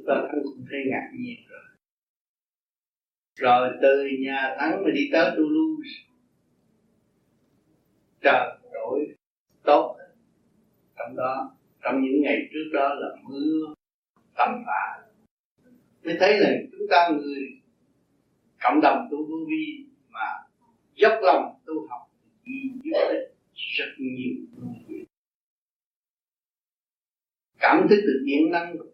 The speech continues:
khối óc mở, từ quan khai triển. Lúc đó mình kêu tận độ chúng sanh, nguyên ý hòa thượng,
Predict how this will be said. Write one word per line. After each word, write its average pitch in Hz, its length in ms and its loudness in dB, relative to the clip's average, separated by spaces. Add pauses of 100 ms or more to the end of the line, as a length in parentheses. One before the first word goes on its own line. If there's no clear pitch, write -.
(380)
khối 202 160 2
óc 202 240 4
mở, - 460 4 (500)
từ - 300 0
quan 139 340 0
khai 147 200 -2 (100)
triển. - 520 -20 (1000)
Lúc 143 220 -8
đó 143 320 2
mình - 220 -14
kêu - 300 -6 (560)
tận - 360 0
độ - 320 -12
chúng 160 200 2 (120)
sanh, 147 220 -4 (920)
nguyên 143 300 -4
ý 160 300 0
hòa - 400 2
thượng, - 140 -18